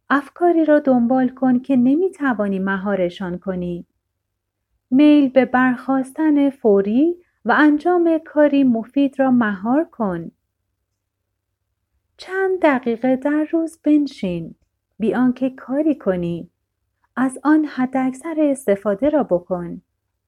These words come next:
وقتی ظرف می‌شویی، دعا کن. شکر کن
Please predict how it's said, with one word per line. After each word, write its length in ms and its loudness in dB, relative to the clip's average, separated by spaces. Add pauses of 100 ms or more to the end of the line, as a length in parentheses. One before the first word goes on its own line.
(840)
وقتی 460 0
ظرف 520 -4
می‌شویی، 840 -2 (200)
دعا 380 2
کن. 540 -8 (680)
شکر 640 -6
کن 380 -6